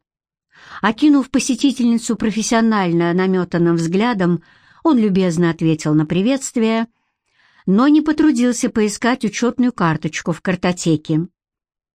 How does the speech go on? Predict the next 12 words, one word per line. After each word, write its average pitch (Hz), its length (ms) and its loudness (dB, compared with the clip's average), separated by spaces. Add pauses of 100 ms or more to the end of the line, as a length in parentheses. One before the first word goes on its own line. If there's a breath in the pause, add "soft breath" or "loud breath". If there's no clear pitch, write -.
«Не 240 160 2
беспокойтесь, 160 880 -2 (460)
как 247 220 0
только 190 300 0
по 190 120 0
вашему 190 420 0
делу 185 340 0
будет 175 300 -2
вынесено 165 520 2
решение, 233 680 -2 (480 soft breath)
мы 285 240 4
вас 220 380 -4